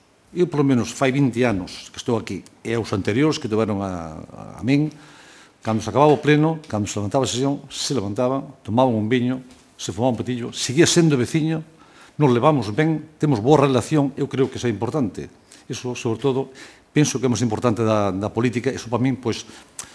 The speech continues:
fortaleceu bastante como persona, non? Sobre todo de manter diálogo, porque aquí eu acórdome que, eu como alcalde, excepto unha vez que tuvemos maioría absoluta, tuvemos que negociar moitísimas cousas co Partido Popular, con Tega,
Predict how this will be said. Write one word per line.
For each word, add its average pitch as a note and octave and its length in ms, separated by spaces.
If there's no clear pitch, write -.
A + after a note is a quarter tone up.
fortaleceu B2 480
bastante C3+ 400
como A#2 240
persona, A2+ 320
non? D3+ 240
Sobre C#3 320
todo D#3+ 240
de A#2+ 80
manter A#2+ 400
diálogo, A#2+ 400
porque G#2 160
aquí G#2+ 240
eu B2+ 160
acórdome C3 480
que, G2 400
eu F2 400
como A2+ 160
alcalde, C3 480
excepto A#2 400
unha A2 160
vez A2+ 160
que - 160
tuvemos G#2+ 320
maioría G2+ 320
absoluta, C3 480
tuvemos F3 400
que A#2+ 80
negociar A2+ 320
moitísimas A2 480
cousas G#2+ 640
co - 80
Partido G2 320
Popular, C#3 480
con F#2 160
Tega, C#3 480